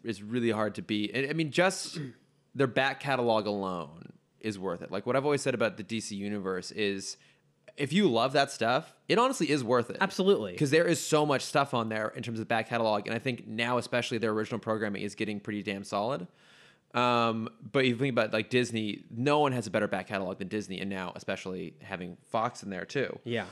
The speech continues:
Speaker 1: Um, okay, I have, I have one final thing I wanna ask you
Speaker 2: Okay,
Speaker 1: in
Speaker 2: okay.
Speaker 1: regards to this, then we should talk about,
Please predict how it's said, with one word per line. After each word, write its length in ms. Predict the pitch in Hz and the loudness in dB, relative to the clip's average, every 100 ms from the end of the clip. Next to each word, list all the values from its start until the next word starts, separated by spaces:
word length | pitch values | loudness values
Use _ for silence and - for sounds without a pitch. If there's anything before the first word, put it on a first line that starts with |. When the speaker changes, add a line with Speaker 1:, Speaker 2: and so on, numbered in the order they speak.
| - _ _ 117 | -16 _ _ 0
Speaker 1:
Um, 580 | 117 110 104 101 101 - _ _ _ _ _ _ _ _ _ - 127 | 2 2 0 -4 -12 -16 _ _ _ _ _ _ _ _ _ -6 0
okay, 120 | 131 | 2
I 80 | 127 | 2
have, 160 | 127 123 | 0 2
I 60 | |
have 140 | 127 117 | 0 2
one 280 | 127 147 147 | 0 0 2
final 300 | 139 127 117 | 2 2 0
thing 180 | 123 | -2
I 60 | 110 | -2
wanna 200 | 107 101 | -2 -2
ask 300 | 107 98 - | -4 -6 -4
you 60 | 107 | 0
Speaker 2:
Okay, 240 | 147 139 98 | 2 2 0
Speaker 1:
in 80 | 117 | 0
Speaker 2:
okay. 20 | |
Speaker 1:
regards 300 | 120 113 110 | 2 4 2
to 40 | 95 | 0
this, 140 | 104 | -2
then 120 | 117 | 0
we 60 | 110 | -2
should 200 | - 104 | -2 -2
talk 180 | 110 104 | -2 -2
about, 320 | 101 98 | -2 -4